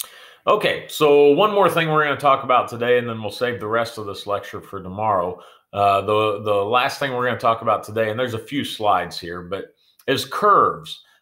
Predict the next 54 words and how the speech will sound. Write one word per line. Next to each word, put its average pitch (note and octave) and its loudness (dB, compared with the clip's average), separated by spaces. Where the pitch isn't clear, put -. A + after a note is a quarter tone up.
So D#3+ 0
we D#3 2
mentioned G3+ -4
briefly C#3+ -2
that A2+ -2
whenever C3+ -2
we C#3+ 2
were C#3+ 0
talking C#3+ 0
about B2 2
split - -2
traction, G#2+ -4
as G#2+ -10
you A#2 -8
enter D3 -4
a - -4
curve, C3+ 4
you G#2+ -6
don't B2 0
want B2 -4
to - -20
be B2 -10
slowing B2 -4
down A2 0
and D3+ -4
trying G2+ -2
to F2+ -12
make F2+ -8
the - -18
curve. F2 -6
You F#2 -12
wanna G#2+ -6
do A2 -10
your G#2+ -8
slowing G2 -8
down G#2+ -2
ahead C3+ -2
of D3+ -2
time. D#2+ -6
Well, C#3 4
there C#3+ 6
are C3+ 4
some C3 -8
other F3 2
pieces D#3+ -8
of A2 -12
information G#2+ -10
about G#2 -4
curves G2+ -6
that - -14
we F#2+ -18
need F#2+ -16
to G#2 -20
know. C#3+ 0